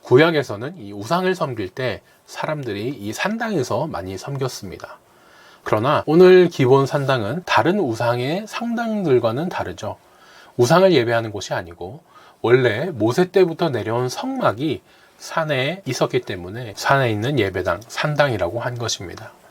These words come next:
하나님은 광야에 있을 때부터 백성과 함께 다니며 옮겨 다닐 수 있도록 장막, 이 텐트 형식으로 예배 장소를 주셨어요.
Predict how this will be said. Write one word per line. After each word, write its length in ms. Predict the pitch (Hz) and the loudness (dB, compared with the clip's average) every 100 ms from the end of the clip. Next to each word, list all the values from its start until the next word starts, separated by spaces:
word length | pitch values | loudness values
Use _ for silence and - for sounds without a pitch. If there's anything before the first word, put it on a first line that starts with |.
| - | -4
하나님은 640 | - 175 165 175 160 110 | 2 4 4 2 0 -2
광야에 480 | - 123 139 175 170 | -10 -6 0 2 4
있을 200 | 123 127 | 2 -4
때부터 600 | 147 113 98 120 95 95 107 | -6 -6 -6 -6 -6 -10 -12
백성과 380 | 107 - 123 117 | -10 -8 -6 -6
함께 340 | - 156 175 | -6 -10 -8
다니며 560 | 135 98 98 90 87 156 _ - - _ | -6 -8 -10 -14 -14 -16 _ -20 -20 _
옮겨 320 | 127 143 143 131 | -8 -4 -2 -4
다닐 280 | 110 110 | -4 -6
수 180 | 110 - | -6 -6
있도록 500 | - - 107 117 90 _ - _ _ | -8 -8 -10 -10 -10 _ -20 _ _
장막, 540 | - 120 135 120 90 _ 117 | -6 -4 -4 -4 -6 _ -14
이 120 | 110 | -12
텐트 380 | - 262 254 196 | -8 -6 -2 -2
형식으로 640 | 127 117 123 101 98 196 - _ - | -2 -4 -8 -8 -10 -12 -16 _ -8
예배 240 | 104 113 | -6 -6
장소를 560 | 113 101 101 104 117 175 | -8 -10 -10 -10 -8 -8
주셨어요. 640 | - 98 101 - 87 82 | -10 -12 -12 -12 -16 -16